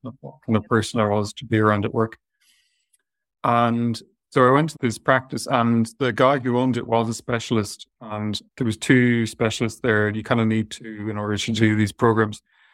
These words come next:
And I spent most of my time with the other guy, who was lovely, but the guy who owned the practice was the devil incarnate, is probably the politest. I would use other words, but that's probably the politest way of putting it.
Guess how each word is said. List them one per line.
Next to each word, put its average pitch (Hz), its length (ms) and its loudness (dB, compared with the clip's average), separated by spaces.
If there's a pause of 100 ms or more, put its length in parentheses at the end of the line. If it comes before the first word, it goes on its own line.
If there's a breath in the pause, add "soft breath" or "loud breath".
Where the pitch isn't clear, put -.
(720)
And 127 80 0
I 120 40 4
spent 131 200 0
most 131 180 2
of 135 60 -4
my 123 80 4
time 120 180 2
with 113 100 -2
the 123 80 -4
other 117 160 0
guy, 107 200 2
who 120 140 -8
was 107 140 -4
lovely, 104 420 -4 (140)
but 117 200 0
the 117 140 2
guy 127 240 4
who 117 180 0
owned 120 160 0
the 113 60 -2
practice - 480 -4
was 107 680 4 (260)
the 110 80 -2
devil 107 400 0
incarnate, 101 600 -2 (300)
is 110 120 -8
probably 101 280 2
the 95 260 -2 (120)
politest. 101 460 0
I 120 100 2
would 101 160 -2
use 101 200 -2 (120)
other 101 260 0
words, 95 500 0
but 135 120 -6 (220)
that's 123 180 -4
probably 101 240 0
the 104 140 -4
politest 107 440 -2
way 120 100 -2
of 101 100 -6
putting 110 240 -2
it. 101 120 -4